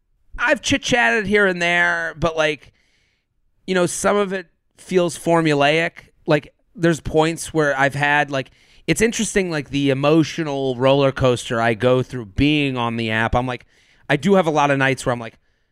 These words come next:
"I, delete this, man. What are you doing?"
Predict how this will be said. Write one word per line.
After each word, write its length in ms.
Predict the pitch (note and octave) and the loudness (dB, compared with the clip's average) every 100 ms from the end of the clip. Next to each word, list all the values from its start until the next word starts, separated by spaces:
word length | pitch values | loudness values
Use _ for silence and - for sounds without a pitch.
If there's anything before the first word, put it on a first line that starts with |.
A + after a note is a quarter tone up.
| _ _ - | _ _ -12
"I, 120 | F#3+ - | -12 -4
delete 340 | G3+ F3+ C3+ | 0 0 -2
this, 260 | G2 E2 - | -10 -18 -16
man. 360 | F#2+ E2+ E2+ _ - | -16 -16 -20 _ -8
What 120 | E3+ | -6
are 40 | |
you 80 | C#3 | -4
doing?" 400 | G2 F2 D2+ D2 | -8 -18 -20 _